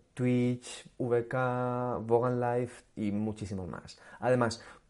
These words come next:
podrás participar, siempre que quieras, claro, eh, en participar en las consultas privadas que se impartirán con motivo del mismo. Si quieres saber más, infórmate en mindaliacongresos punto com. Tenemos hoy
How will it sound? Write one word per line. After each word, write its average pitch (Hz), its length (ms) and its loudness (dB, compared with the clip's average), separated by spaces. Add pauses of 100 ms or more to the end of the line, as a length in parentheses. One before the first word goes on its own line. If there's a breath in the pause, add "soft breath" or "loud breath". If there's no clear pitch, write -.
(120)
podrás 117 300 6
participar, 131 720 -2
siempre 110 320 0
que 101 140 -4
quieras, 110 240 2
claro, 120 400 0 (420 loud breath)
eh, 113 340 2
en 131 100 -4
participar 135 540 0
en 123 80 2
las 123 140 -4
consultas 151 520 -2
privadas 151 600 0
que 123 100 -2
se 113 140 -4
impartirán 117 480 -2
con 120 120 -4
motivo 123 340 -2
del 110 120 0
mismo. 101 480 -4
Si 101 220 -12
quieres 107 260 0
saber 107 280 -4
más, 127 480 -4
infórmate 120 760 -4
en 107 140 -4
mindaliacongresos 117 1200 -4
punto 113 480 -8
com. - 280 -10 (600 loud breath)
Tenemos 147 480 0
hoy 117 360 4